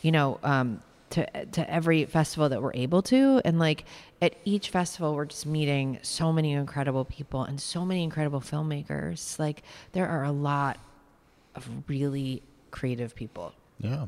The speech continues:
Speaker 1: And I'm just like, I've learned so much by watching other people's films. It's just,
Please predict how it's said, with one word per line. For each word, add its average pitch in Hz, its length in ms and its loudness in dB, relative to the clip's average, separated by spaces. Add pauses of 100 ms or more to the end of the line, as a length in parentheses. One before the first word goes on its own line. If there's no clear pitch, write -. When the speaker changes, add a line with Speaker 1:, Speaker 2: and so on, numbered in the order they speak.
(100)
Speaker 1:
And 147 160 -2
I'm 143 140 0
just 147 260 -2
like, 139 280 0 (280)
I've 147 140 -2
learned 156 280 4
so 151 220 -2
much 143 260 -2
by 135 140 2
watching 127 540 0
other 127 180 -2
people's 123 320 -6
films. 120 540 -4
It's - 180 -8
just, - 200 -8